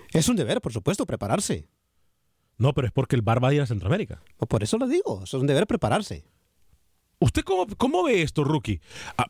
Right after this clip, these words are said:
Speaker 2: mire, porque me va a disculpar, por ejemplo, sí pueden haber argumentos que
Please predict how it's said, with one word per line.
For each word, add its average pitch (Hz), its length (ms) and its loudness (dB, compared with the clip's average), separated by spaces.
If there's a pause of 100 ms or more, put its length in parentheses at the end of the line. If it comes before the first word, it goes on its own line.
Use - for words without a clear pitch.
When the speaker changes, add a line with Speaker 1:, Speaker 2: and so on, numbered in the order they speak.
(140)
Speaker 2:
mire, 151 280 4
porque 123 240 -2
me 123 100 2
va 131 100 4
a - 20 0
disculpar, 110 560 -2
por 101 140 -2
ejemplo, 101 420 2 (300)
sí 175 540 2
pueden 160 240 2
haber 139 200 2
argumentos 127 500 0
que 101 160 0